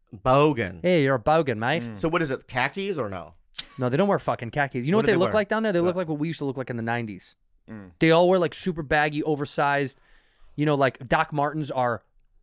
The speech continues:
Speaker 2: hu-, everyone has Doc Martens on.
Speaker 1: I, I, 'cause I imagine they dress like Panama Jack. <laughs> Right? With the, like, the ve-, a, a tan vest.
Speaker 2: <laughs>
Speaker 1: No, we're not being real,
Speaker 2: I
Speaker 1: right?
Speaker 2: know.
Speaker 1: Like a s-,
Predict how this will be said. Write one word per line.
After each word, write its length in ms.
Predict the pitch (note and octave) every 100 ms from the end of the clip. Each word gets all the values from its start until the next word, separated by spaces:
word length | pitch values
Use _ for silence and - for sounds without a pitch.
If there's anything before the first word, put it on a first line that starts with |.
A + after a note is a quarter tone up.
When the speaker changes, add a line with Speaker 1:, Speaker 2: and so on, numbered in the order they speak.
| _
Speaker 2:
hu-, 280 | - - - - -
everyone 540 | A#3+ F#3+ G#3+ F#3 F3+
has 180 | D3+ C#3+
Doc 220 | C#3 B2+
Martens 260 | B2+ A2+ A2
on. 200 | G#2 F#2+ -
Speaker 1:
I, 180 | C3+ C#3
I, 160 | C#3+
'cause 140 | D3 D3
I 120 | D3
imagine 320 | D3+ D#3+ E3+
they 100 | D#3
dress 200 | A#2+ A#2+
like 140 | A#2 -
Panama 300 | G#2+ G#2 F#2+
Jack. 320 | G2+ G2 E2+ _ _ _
<laughs> 60 | - G#4+ E4 G#4 G#4+ - - - - - B3+ -
Right? 340 | C4 D3+ D3+
With 180 | C#3+ D3
the, 100 | D3
like, 200 | C3+ A2
the 100 | B2
ve-, 120 | B2
a, 320 | G#2+ C3 A2+ - - -
a 80 |
tan 340 | A#2+ - A#2+ C3+
vest. 460 | G#2 F#2 A2 - E3+
Speaker 2:
<laughs> 60 | - D3+ _ _
Speaker 1:
No, 140 | D#3 G3+
we're 80 | C4+
not 160 | B3
being 160 | F#4 D#4+
real, 240 | B3+ F#3+
Speaker 2:
I 160 | B2+ D#3+
Speaker 1:
right? 260 | C3+ C#3
Speaker 2:
know. 160 | F3+ G#3 F#3
Speaker 1:
Like 200 | C#3 C#3
a 20 |
s-, 140 | C3+